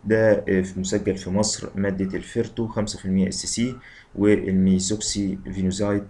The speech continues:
آه، المسجل عليه الرينر أربعة وعشرين في المية اس سي. هنبدأ نشوف المادة الفعالة الأولى واللي هي الكروموفينوزايد، وده مبيد حشري منظم للنمو،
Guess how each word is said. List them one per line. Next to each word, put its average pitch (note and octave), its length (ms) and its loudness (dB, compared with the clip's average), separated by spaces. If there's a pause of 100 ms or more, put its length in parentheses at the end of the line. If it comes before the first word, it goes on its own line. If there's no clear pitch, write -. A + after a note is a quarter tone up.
(160)
آه، F#2 180 2
المسجل F#2 560 -2
عليه F#2+ 360 2
الرينر F#2+ 420 0
أربعة F#2 320 -4
وعشرين F#2 320 -4
في F#2+ 100 -8
المية F2 580 -6
اس - 160 -8
سي. - 180 -8 (1400)
هنبدأ B2 320 2
نشوف A2 420 -2
المادة G2+ 300 0
الفعالة F#2 340 -2
الأولى G#2 420 0
واللي F#2+ 260 0
هي G2+ 220 2
الكروموفينوزايد، G2 2250 -2 (760)
وده G#2 720 6
مبيد G2+ 320 0
حشري F#2+ 400 -2
منظم F#2 440 0
للنمو، F#2 460 0